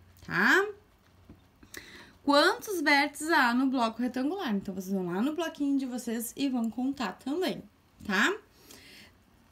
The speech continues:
Depois, ó, tem o do, da pirâmide. Mariana demon-, desmontou a caixa de perfume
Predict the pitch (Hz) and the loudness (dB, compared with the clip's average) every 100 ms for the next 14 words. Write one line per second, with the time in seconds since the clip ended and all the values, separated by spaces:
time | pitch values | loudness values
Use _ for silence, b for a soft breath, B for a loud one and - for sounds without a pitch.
0 | - - _ _ _ 254 349 381 370 381 | -20 -20 _ _ _ 0 2 2 2 2
1 | 440 277 214 185 214 - _ _ - - | 2 2 2 0 -4 -14 _ _ -20 -6
2 | 339 320 339 294 330 370 427 _ _ _ | -2 0 0 0 -2 -2 -6 _ _ _
3 | _ _ - 269 294 302 392 302 214 196 | _ _ -8 0 2 2 2 4 4 0
4 | 185 - - _ _ _ _ _ _ - | -4 -14 -20 _ _ _ _ _ _ -20
5 | b b b b b - 294 320 359 339 | b b b b b 4 8 8 8 4
6 | 262 247 262 285 294 277 269 - 226 214 | 4 2 2 2 2 2 0 -2 -4 -2
7 | 214 262 262 240 254 247 226 190 190 220 | 0 0 2 2 2 0 0 0 0 -4
8 | - 208 190 262 220 - 269 277 269 - | -2 0 0 -2 -6 -4 -4 -4 -6 -4
9 | 214 202 214 254 | 0 2 0 -2